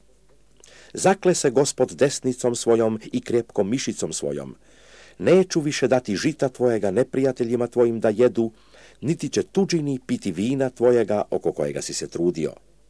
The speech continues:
Nego koji ga žanju, oni će ga jesti i hvaliti Gospoda,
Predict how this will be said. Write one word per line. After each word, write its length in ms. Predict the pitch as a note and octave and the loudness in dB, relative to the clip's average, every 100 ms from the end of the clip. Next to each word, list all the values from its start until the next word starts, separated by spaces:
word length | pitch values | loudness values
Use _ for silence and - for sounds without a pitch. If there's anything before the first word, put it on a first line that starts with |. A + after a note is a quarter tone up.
| _ _ _ - - - | _ _ _ -20 -20 -4
Nego 260 | G2+ G#2+ C#3 | 0 4 4
koji 260 | D3+ D3 | 6 4
ga 160 | C#3 C#3 | 6 4
žanju, 460 | C3 C#3 D#2+ C#2 - _ _ | 4 0 -2 -8 -14 _ _
oni 240 | D#3+ D#3+ F2 | 4 6 4
će 160 | G2+ | -2
ga 100 | D#2+ | 0
jesti 400 | D#2+ A2+ - - | 2 2 0 -8
i 140 | B2 G2 | -8 -8
hvaliti 460 | - E2 E2 - | -6 -4 -4 -6
Gospoda, 560 | D#2+ B2+ - D3+ C#3 C3 | 0 0 0 -4 -2 -4